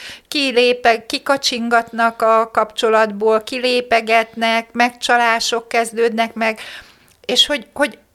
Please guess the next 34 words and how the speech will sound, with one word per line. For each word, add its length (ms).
mert 260
hogy 300
újra 600
szeretnénk 800
élni 360
ezt 280
a 140
szerelem 720
érzését, 880
mert 280
hogy 160
az 140
mennyire 560
mámoros, 800
és 200
aztán 440
ez 200
megint 440
egy 160
idő 140
után 320
ellaposodik, 1080
és 100
aztán 340
megint 380
szeretnénk 580
újra 240
szerelmesek 800
lenni, 300
vagy 200
csak 260
éppen 420
újra 360
beszerelmesedünk, 1080